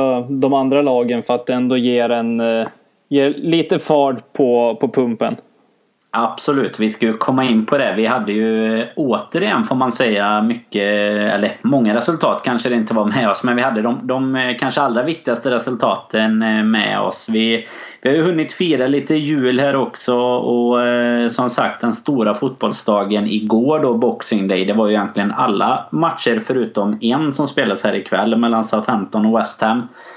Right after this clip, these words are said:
Speaker 2: Eh, annars spelades ju alla, eh, ja, för sista,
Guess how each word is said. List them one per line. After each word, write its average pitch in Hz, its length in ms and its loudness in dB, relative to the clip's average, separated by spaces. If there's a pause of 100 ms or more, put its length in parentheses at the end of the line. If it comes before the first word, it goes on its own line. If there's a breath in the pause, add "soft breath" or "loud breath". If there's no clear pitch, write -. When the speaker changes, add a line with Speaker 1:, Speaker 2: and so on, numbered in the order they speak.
(280 loud breath)
Speaker 2:
Eh, 117 220 0
annars 117 180 0
spelades 107 480 0
ju 135 40 0
alla, 101 760 0 (100)
eh, 104 200 -6 (320)
ja, 131 160 0
för 123 360 -2
sista, - 680 -2